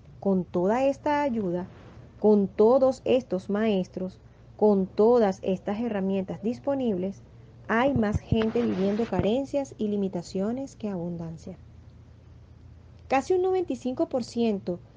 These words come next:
de los que visitan los sitios de internet y compran libros y toman cursos y contratan coach, casi noventa y cinco por ciento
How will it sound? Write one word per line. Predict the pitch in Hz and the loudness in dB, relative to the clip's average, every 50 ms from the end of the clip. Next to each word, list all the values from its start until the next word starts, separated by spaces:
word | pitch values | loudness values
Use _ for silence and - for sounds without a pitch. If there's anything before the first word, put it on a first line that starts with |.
| - - - - | -20 -20 -10 -2
de | 202 247 240 | 2 4 4
los | 240 247 233 | 4 4 2
que | - - 240 220 | 0 0 0 0
visitan | 208 208 - - 269 240 - 190 185 180 | -2 -4 -6 -6 -6 -4 -4 -4 -4 -4
los | 180 180 | -4 -4
sitios | - 196 202 247 262 285 | -6 -6 -6 -6 -4 -4
de | 302 | -4
internet | 294 285 - 285 277 285 277 285 285 277 - - - - - - - - - - - | -4 -4 -4 -4 -4 -4 -4 -6 -6 -6 -8 -12 -20 -20 -20 -20 -20 -20 -20 -10 -6
y | 226 220 | -6 -4
compran | - - 226 226 226 - 285 285 285 269 | 0 2 2 2 2 2 0 0 0 0
libros | 269 262 254 226 175 165 - - - - - - - - | -2 -2 -2 -4 -4 -6 -10 -14 -20 -20 -20 -20 -14 -8
y | - 214 208 | -6 -4 0
toman | - 208 190 214 240 262 247 | 2 2 2 2 0 -2 -2
cursos | 247 - 247 262 262 220 196 - - 185 160 - - - - - | -2 -2 0 0 0 -2 -4 -8 -14 -18 -18 -18 -20 -20 -12 -6
y | - 226 202 | -4 -4 -2
contratan | - 208 208 208 196 202 196 190 190 - 254 277 285 | 0 0 0 0 0 -2 -4 -4 -4 -4 -6 -6 -6
coach, | 277 - 285 247 196 185 208 220 - - - - - - - - - - - - | -2 0 2 2 2 2 -2 -6 -10 -16 -20 -20 -20 -20 -20 -20 -20 -20 -14 -6
casi | - 254 254 247 233 - - 208 185 | -2 0 0 0 -2 -4 -6 -4 -4
noventa | 180 180 175 180 175 175 - 180 | -4 -4 -4 -4 -6 -6 -8 -10
y | 175 | -10
cinco | - - 269 302 320 311 330 320 | -8 -6 -4 -4 -2 -2 -2 -2
por | - 233 226 | 0 -2 -2
ciento | 226 - 330 349 370 359 349 - 359 339 339 | -2 -2 -2 -2 -2 -2 -2 -4 -4 -6 -6